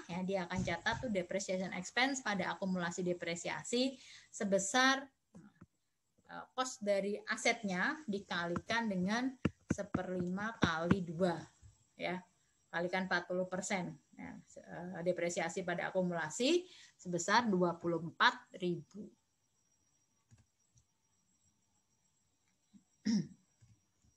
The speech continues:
Nah, berikutnya, nah, ini ada apa, ya, istilah-istilah khususnya. Istilah-istilah khusus terkait,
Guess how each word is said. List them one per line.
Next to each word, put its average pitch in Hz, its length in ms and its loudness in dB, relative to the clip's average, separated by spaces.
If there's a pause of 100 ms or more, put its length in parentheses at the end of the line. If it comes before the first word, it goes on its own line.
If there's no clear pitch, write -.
(3000)
Nah, - 80 -10
berikutnya, 226 560 4 (240)
nah, - 320 -10
ini 233 320 2 (160)
ada 202 480 4 (480)
apa, 175 320 -4
ya, 160 120 -6 (120)
istilah-istilah 208 1120 4
khususnya. - 720 -4 (640)
Istilah-istilah 185 880 8
khusus 226 560 2
terkait, 196 800 8